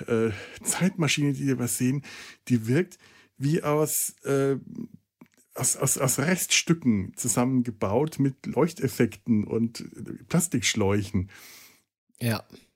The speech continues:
Speaker 1: Es liegt auch daran,
Speaker 2: Also
Speaker 1: dass, äh, um Geld zu sparen, wurde sehr viel in verlassenen Gebäuden gedreht. Und das zum Beispiel war, ich glaub, ein,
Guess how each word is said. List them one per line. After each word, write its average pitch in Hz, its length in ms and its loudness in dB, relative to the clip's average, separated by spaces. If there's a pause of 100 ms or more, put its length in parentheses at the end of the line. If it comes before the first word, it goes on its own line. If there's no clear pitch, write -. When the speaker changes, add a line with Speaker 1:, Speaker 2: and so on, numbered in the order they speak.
(720)
Speaker 1:
Es 127 140 2
liegt 160 160 2
auch 135 100 0
daran, 131 280 2
Speaker 2:
Also 120 160 4
Speaker 1:
dass, - 240 2
äh, 127 220 2
um 131 140 4
Geld 147 240 2
zu - 140 -2
sparen, 123 480 0 (340)
wurde 139 240 2
sehr 139 320 2
viel 165 340 0
in 135 120 0
verlassenen 120 640 0
Gebäuden 113 640 0 (540)
gedreht. 131 500 0
Und 120 160 -2
das 123 180 0
zum 147 140 2
Beispiel 131 480 0
war, 120 300 2
ich 101 100 -8
glaub, 113 240 -4
ein, 113 640 -4